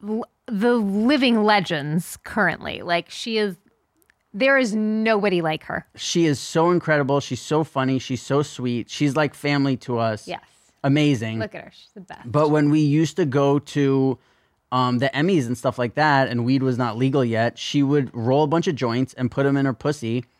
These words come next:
Speaker 2: and fly to, uh, to L A with them. And I, by the way, I smoked those, no problem.
Speaker 1: She did?
Speaker 2: <laughs> Yeah, yeah.
Speaker 1: I didn't know that.
Speaker 2: Yeah.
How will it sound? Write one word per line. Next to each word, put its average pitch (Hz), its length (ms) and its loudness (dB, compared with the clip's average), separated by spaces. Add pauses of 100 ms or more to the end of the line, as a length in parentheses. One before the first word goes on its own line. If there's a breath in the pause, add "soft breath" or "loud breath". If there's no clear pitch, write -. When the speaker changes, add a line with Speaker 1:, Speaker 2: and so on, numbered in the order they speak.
(240)
Speaker 2:
and 123 200 0
fly 123 680 0 (680)
to, 131 300 0
uh, 120 560 0 (760)
to 135 260 2
L 127 180 2
A 151 100 2
with 185 180 0
them. 131 240 2
And 127 240 0
I, 123 140 4
by 151 220 2
the 185 80 2
way, 127 420 2
I 139 100 0
smoked 170 360 -2
those, 156 320 2
no 147 100 0
problem. 160 320 2
Speaker 1:
She 370 140 2
did? 226 600 0
Speaker 2:
<laughs> - 80 -20
Yeah, 175 260 4
yeah. 151 340 4 (840)
Speaker 1:
I 196 120 -2
didn't 247 200 -6
know 151 160 -14
that. 143 260 -8 (300)
Speaker 2:
Yeah. 139 320 0